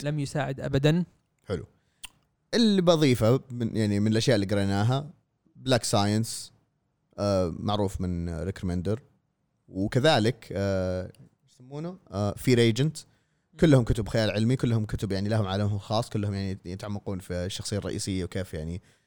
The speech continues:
Speaker 2: بمساوئها وحسناتها. و-، ويعجبني في الكتابين هذول، يعني، على الرغم التشابه،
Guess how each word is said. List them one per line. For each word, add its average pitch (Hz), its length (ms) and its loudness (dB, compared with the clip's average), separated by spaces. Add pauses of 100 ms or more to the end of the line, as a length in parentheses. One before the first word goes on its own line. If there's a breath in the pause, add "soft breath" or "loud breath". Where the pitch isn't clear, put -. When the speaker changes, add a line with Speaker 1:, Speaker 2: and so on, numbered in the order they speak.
(160)
Speaker 2:
بمساوئها 104 720 0
وحسناتها. 101 680 -4 (340 soft breath)
و-، 113 480 0
ويعجبني 135 380 2
في 123 80 -6
الكتابين 135 340 2
هذول، 123 240 2
يعني، 98 140 -2
على 101 180 -2
الرغم 156 280 2
التشابه، 123 760 0